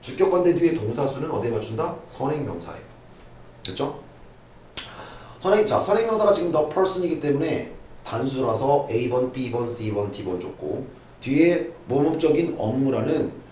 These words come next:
목적어 있으므로 능동형이 나와야 되는데 C번은 has been shown, 현재 완료의 수동태 제껴주면 이제 시제 문제.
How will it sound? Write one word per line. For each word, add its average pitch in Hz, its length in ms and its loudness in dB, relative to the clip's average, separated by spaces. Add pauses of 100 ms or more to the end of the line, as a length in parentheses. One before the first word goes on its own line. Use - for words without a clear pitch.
(140)
목적어 156 540 4
있으므로 120 580 2
능동형이 156 600 0
나와야 117 240 -2
되는데 98 500 -6 (240)
C번은 226 720 0 (120)
has 151 340 -2
been 123 220 -6
shown, 113 580 -2 (220)
현재 156 380 -2
완료의 104 420 4
수동태 135 640 -2 (240)
제껴주면 - 680 -8 (340)
이제 - 360 -6 (180)
시제 - 300 2
문제. - 320 -2